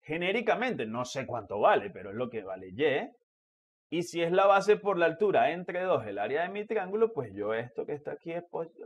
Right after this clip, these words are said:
pechocho, lo divido entre dos, y a nosotros nos daría el área del triángulo. ¿Me explico? X por Y entre dos.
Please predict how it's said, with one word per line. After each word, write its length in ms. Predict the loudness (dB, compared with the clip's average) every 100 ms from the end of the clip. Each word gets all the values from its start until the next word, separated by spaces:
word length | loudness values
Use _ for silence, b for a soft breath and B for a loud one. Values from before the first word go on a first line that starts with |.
| -10
pechocho, 600 | -10 -6 -4 -4 -6 -14 _ _ _ _ _ _ _
lo 160 | -2 0
divido 360 | 0 -2 -2
entre 320 | -4 -4 -2
dos, 520 | 2 4 2 -2 -18 _ _ _ _ _ -12
y 40 | -10
a 40 |
nosotros 340 | -8 -8 -6
nos 160 | -4 0
daría 500 | 2 4 2 -2 -4 _
el 180 | -4 -2
área 240 | -2 -4 -6
del 140 | -4
triángulo. 440 | -4 -4 -6 -10 -16 _ _ _ _ _ _ _ _ _ _ _ _ _ _ _
¿Me 60 | -12
explico? 400 | 0 2 2 -4 _ _
X 340 | 0 0 0 -2
por 240 | 2 4
Y 60 | 4 2 0
entre 300 | -10 -4 0
dos. 340 | 2 0 -2